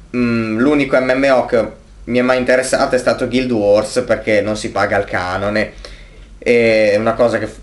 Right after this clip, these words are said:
mm, francamente non mi piace è pagare il canone, per questo non gioco, nonostante gli M M O mi piacciono un casino, tendo a non comprarli perché non voglio pagare canoni.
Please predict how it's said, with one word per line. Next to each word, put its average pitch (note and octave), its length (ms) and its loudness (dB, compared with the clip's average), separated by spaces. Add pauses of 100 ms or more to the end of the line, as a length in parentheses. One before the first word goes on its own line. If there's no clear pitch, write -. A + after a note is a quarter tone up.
(440)
mm, F2+ 840 -10
francamente G2 640 -4
non F#2+ 140 -6
mi G2 80 -6
piace F#2+ 640 -4
è F#2+ 100 -6
pagare F2 540 -2
il F2+ 160 -12
canone, E2 680 -8
per F#2+ 160 -8
questo F2 280 -8
non F2 160 -10
gioco, F#2 360 -4
nonostante G#2+ 480 -4
gli A#2 140 2
M A#2 120 0
M A#2 180 0
O A#2+ 60 4
mi A2+ 120 -4
piacciono A2 360 -4
un A2 60 -8
casino, G#2+ 640 -2 (560)
tendo B2 760 2
a A#2+ 100 0
non A2+ 140 0
comprarli G#2 540 0
perché G#2 240 -4
non G2+ 140 -4
voglio F#2+ 260 2
pagare F#2 340 -2
canoni. F#2+ 680 -8